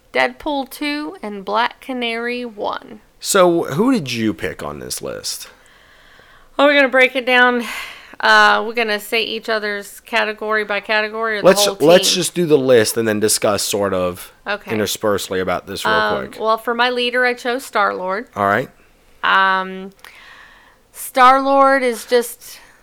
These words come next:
Speaker 1: what?
Speaker 2: Oh, I, I was gonna say we could do our defending of it after
Speaker 1: Oh,
Speaker 2: we both
Speaker 1: okay.
Speaker 2: explain.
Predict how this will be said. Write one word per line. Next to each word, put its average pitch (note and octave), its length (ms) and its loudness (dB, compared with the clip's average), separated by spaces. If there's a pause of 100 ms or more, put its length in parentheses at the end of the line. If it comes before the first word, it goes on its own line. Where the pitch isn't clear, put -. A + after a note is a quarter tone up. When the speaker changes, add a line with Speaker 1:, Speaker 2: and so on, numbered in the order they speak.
(140)
Speaker 1:
what? G#3+ 280 -2 (280)
Speaker 2:
Oh, A#2 260 8
I, F2 60 4
I G#2 40 4
was A#2 120 0
gonna A#2+ 140 2
say - 140 0
we G#2+ 120 0
could A2 160 -4
do A2+ 140 0
our G2+ 100 4
defending F#2+ 500 -2
of F2 140 -2
it F2 120 -4
after G2 260 2
Speaker 1:
Oh, C#3+ 180 4
Speaker 2:
we G2 60 -2
both F#2 160 2
Speaker 1:
okay. F#3+ 80 -4
Speaker 2:
explain. E2+ 500 -8